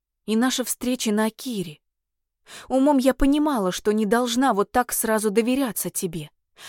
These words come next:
но все мои чувства твердят, что всё правильно, что ты мой. Даже то, что я сижу на тебе голая и веду эту беседу, это тоже странно. Обычно я очень осторожна в отношениях с противоположным полом,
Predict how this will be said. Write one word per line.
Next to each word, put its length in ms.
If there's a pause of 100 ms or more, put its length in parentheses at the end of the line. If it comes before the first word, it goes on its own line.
(160)
но 140
все 180
мои 220
чувства 420
твердят, 640
что 260
всё 180
правильно, 600 (280)
что 240
ты 180
мой. 420 (760)
Даже 340
то, 260 (100)
что 240
я 160
сижу 380
на 120
тебе 300
голая 400
и 200
веду 340
эту 220
беседу, 680 (380)
это 220
тоже 340
странно. 640 (920)
Обычно 480
я 180
очень 320
осторожна 600
в 60
отношениях 560
с 80
противоположным 880
полом, 500